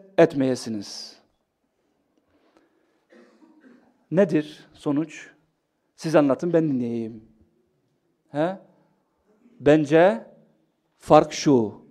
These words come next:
birisi İslam'ın adaletiyle hükmederken,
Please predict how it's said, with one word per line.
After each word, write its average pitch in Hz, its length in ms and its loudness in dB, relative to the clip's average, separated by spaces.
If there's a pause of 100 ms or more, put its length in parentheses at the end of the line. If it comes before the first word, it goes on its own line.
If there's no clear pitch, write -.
(540)
birisi 165 480 6
İslam'ın 160 500 0
adaletiyle 151 680 2
hükmederken, 135 800 0